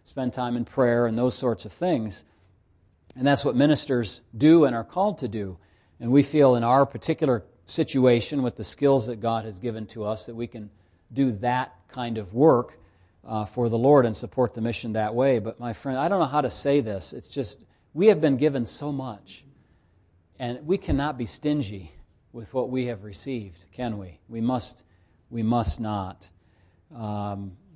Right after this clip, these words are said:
be greedy or, or that sort of thing. So we, we came to that point, and we,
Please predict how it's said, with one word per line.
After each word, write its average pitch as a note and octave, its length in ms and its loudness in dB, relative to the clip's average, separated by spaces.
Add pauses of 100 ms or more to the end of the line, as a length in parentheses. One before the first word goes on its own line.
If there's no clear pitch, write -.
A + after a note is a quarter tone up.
be A2+ 100 -4
greedy A#2+ 640 4
or, G2 220 -8 (440)
or G#2+ 120 -12
that A2+ 240 -2
sort A2+ 260 -2
of G2+ 80 -8
thing. G2+ 460 -10
So C#3 220 2
we, B2+ 140 2 (200)
we D3+ 100 -8
came A#3+ 220 4
to F#3+ 80 6
that D3 220 6
point, B2 280 0
and C3+ 140 -2
we, C#3 260 2